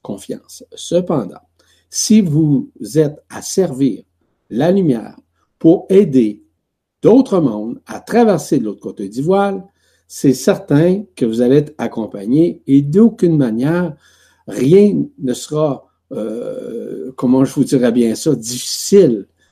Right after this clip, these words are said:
à traverser dans ce dont vous souhaitez accomplir comme mission, si vous me permettez l'expression. Donc, Emmanuel, c'est un face-à-face avec vous-même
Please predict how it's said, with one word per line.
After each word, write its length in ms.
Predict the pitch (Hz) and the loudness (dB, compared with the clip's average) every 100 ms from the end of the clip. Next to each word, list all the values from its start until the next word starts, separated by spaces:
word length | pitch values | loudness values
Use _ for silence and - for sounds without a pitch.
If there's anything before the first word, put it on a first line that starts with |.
| _ | _
à 100 | - | -8
traverser 800 | 117 117 110 - - 170 185 180 _ _ _ | -6 -4 -6 -6 0 2 2 0 _ _ _
dans 420 | - 113 113 110 113 | -18 -8 -6 -4 -6
ce 200 | - 107 | -6 -6
dont 420 | 98 143 214 208 | 0 2 2 2
vous 240 | 156 127 | -2 -6
souhaitez 800 | - - 202 202 202 165 190 208 _ _ _ - | -6 -6 0 0 4 2 2 -2 _ _ _ -6
accomplir 800 | 143 - 123 - 117 151 180 - _ _ | -4 0 -2 0 -2 0 -4 -8 _ _
comme 240 | - 127 | 0 2
mission, 520 | 139 139 - 156 104 - | 4 2 2 0 0 -6
si 160 | - | -16
vous 80 | 107 | -14
me 100 | 107 | -14
permettez 440 | - 104 113 110 120 | -12 -8 -8 -6 -8
l'expression. 560 | 92 _ - - - _ _ _ _ _ _ _ _ - | -8 _ -20 -20 -20 _ _ _ _ _ _ _ _ 0
Donc, 220 | 135 135 | 0 4
Emmanuel, 800 | 131 127 120 139 180 180 - - _ _ _ _ | 2 4 4 4 4 0 -6 -12 _ _ _ _
c'est 260 | - 131 - | -8 -6 -4
un 100 | 113 | -6
face-à-face 560 | 113 131 151 147 185 190 | -6 -6 -6 -4 -4 -2
avec 340 | 165 170 - | -2 -4 -4
vous-même 460 | 170 170 170 180 | -4 -2 -2 -4